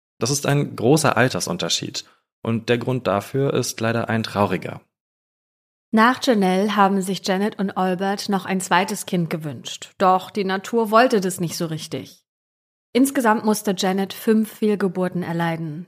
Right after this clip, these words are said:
Speaker 2: bis sie endlich die kleine Michelle im Arm halten konnte. Das Glück, das die kleine Familie empfunden hat, als Michelle endlich da war, das war groß. Auch für die zwölfjährige Janelle war es etwas ganz Besonderes, jetzt eine kleine Schwester zu bekommen.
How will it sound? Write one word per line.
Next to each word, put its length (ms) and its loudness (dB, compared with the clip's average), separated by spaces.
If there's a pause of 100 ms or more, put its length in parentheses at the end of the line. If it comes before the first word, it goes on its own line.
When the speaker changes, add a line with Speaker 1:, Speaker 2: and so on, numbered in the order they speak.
Speaker 2:
bis 160 -4
sie 180 -4
endlich 440 2
die 120 -4
kleine 360 0
Michelle 420 0
im 140 0
Arm 280 -2
halten 260 -4
konnte. 520 -6 (640)
Das 160 0
Glück, 320 4 (160)
das 180 2
die 80 -4
kleine 280 2
Familie 420 2
empfunden 500 -4
hat, 420 -2
als 220 -2
Michelle 340 -2
endlich 340 -4
da 280 2
war, 520 2
das 320 -4
war 120 2
groß. 640 0 (680)
Auch 220 6
für 120 0
die 120 2
zwölfjährige 800 0
Janelle 560 0
war 140 -2
es 100 -6
etwas 380 -8
ganz 340 0
Besonderes, 960 0
jetzt 280 -4
eine 100 -2
kleine 320 -2
Schwester 380 -2
zu 160 -6
bekommen. 520 -6